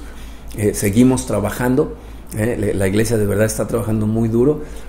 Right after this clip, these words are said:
y necesitamos de estas cosas para poder seguirlo haciendo. Eh, no se desconecten, eh, es muy importante. Ya sé que se los digo cada semana, pero créanme que,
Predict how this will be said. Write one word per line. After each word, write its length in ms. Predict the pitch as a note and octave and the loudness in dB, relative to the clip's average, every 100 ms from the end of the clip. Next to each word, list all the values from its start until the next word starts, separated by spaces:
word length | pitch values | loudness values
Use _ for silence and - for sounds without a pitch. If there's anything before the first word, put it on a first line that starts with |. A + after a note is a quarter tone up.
| - | -8
y 60 | G#2+ | 0
necesitamos 840 | G#2 G#2 F#2+ G2 F#2 B2+ B2 A#2+ | 2 2 0 -2 0 2 2 2
de 80 | A2 | 0
estas 240 | - A2 | -2 -6
cosas 260 | - G#2+ A2+ | -4 -4 -4
para 240 | - G2 | -2 -2
poder 240 | F#2 G2 G2 | 0 -2 -2
seguirlo 320 | G2+ G2 G2 | -2 -2 -2
haciendo. 380 | F#2+ G2+ F#2 F#2 - - - - - | -4 -4 -2 -4 -10 -12 -14 -14 -10
Eh, 340 | G#2+ G#2 G2+ G2+ G2+ | 2 4 4 2 -2
no 180 | G#2 B2+ | -2 2
se 120 | D3+ | 2
desconecten, 680 | B2 - A#2 B2+ - B2 A#2+ - - - - - - - | 0 0 0 0 0 0 0 -6 -12 -12 -14 -14 -16 -8
eh, 300 | G#2+ G#2 G#2+ | -2 0 0
es 140 | A2 G2+ | 0 4
muy 180 | B2 C3 | 6 6
importante. 580 | B2 A#2 - A#2+ A#2+ | 4 0 0 -2 2
Ya 140 | A#2+ C#3+ | 4 4
sé 180 | D3 C#3 | 4 4
que 120 | G2+ | 4
se 100 | A2 | 4
los 200 | G#2 G2 | 4 4
digo 200 | A#2+ A#2 | 4 6
cada 200 | B2+ A#2+ | 4 2
semana, 440 | G#2 G2+ A2 C3+ - - - - - | 2 2 2 0 -6 -10 -10 -8 -6
pero 200 | A2 G2+ | 0 2
créanme 400 | B2+ C3 B2+ A#2 | 6 6 6 2
que, 240 | A2+ G#2 | 0 -2